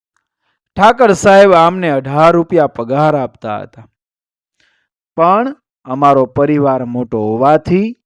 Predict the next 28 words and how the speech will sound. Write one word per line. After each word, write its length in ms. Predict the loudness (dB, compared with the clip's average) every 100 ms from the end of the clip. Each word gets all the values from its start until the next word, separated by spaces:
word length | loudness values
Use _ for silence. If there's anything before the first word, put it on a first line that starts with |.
| _ _ _
અઢાર 480 | -6 2 4 4 2
રૂપિયામાં 920 | -2 -4 -4 -2 0 2 2 2 0 -10 _ _ -14
એ 40 |
અમારા 520 | -10 -4 -4 -2 -4
પરિવારનું 760 | -6 -4 -2 0 0 -2 -8 -10
ગુજરાન 540 | -8 -4 -4 -4 -8
ચાલે 420 | -14 -10 -6 -6 -6
તેમ 260 | -6 -6
ન 140 | -8 -12
હતું, 480 | -12 -14 -16 -20 _ _ _ _ _ _
એટલે 460 | -8 2 2 2 -6 _ _ _ _ _ _ _
અમે 220 | -4 -4
ત્રણેય 460 | -2 0 2 2 0
ઠાકર 420 | 0 -2 2 0
સાહેબને 440 | 0 2 2 2 -4
અરજ 420 | -2 2 2 0
કરી 360 | -2 -2 -4 _ _ _ _ _
કે 80 | -4
તેઓ 380 | 2 6 6 6
અમારો 320 | 2 2 2
પગાર 400 | 0 -2 2 2
અઢાર 400 | 2 2 4 4
રૂપિયાથી 720 | 0 -2 2 4 2 -2 -6
વધારીને 840 | -4 -4 -2 -2 -2 -2 -4 -6 -10 _ _ _ -8
બાવીસ 500 | -2 0 0 -4 -12
રૂપિયા 320 | -10 -8 -10
કરી 360 | -12 -12 -10
આપે. 340 | -12 -14 -20